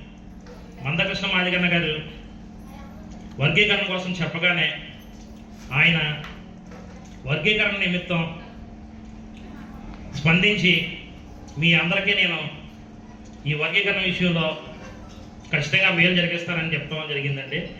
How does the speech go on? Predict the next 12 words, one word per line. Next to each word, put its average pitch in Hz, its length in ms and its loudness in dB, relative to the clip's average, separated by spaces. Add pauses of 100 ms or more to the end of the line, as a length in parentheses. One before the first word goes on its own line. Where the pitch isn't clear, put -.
(360)
అది 185 180 4
మాకు 185 260 4 (500)
లైఫ్ 175 280 2
టైమ్ 208 140 6
అచీవ్‌మెంట్ 175 520 0
కింద 175 180 -2 (560)
మేము 151 120 0
భావిస్తున్నాము. 165 760 0 (4000)
దానివల్ల 180 720 4 (1040)
మా 156 160 4
బతుకులన్నీ 196 500 4
బాగుపడతాయి. 175 760 2